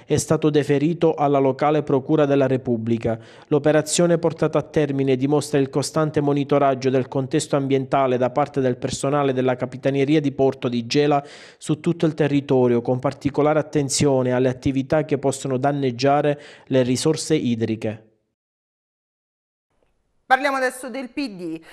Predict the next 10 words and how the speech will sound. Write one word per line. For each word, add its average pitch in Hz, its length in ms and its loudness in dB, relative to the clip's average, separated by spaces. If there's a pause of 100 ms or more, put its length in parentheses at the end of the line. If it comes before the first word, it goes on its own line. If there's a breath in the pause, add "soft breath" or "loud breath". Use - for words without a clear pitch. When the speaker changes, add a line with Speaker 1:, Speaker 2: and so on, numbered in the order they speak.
(240 loud breath)
Speaker 2:
A 226 120 2
Caltanissetta, 269 800 0
capolista 180 480 -8
nelle 190 220 -6
liste, 294 500 -8
a 269 140 -2
sostegno 180 800 -10
di 185 100 -8
Elly 226 280 -2
Schlein. 214 600 -4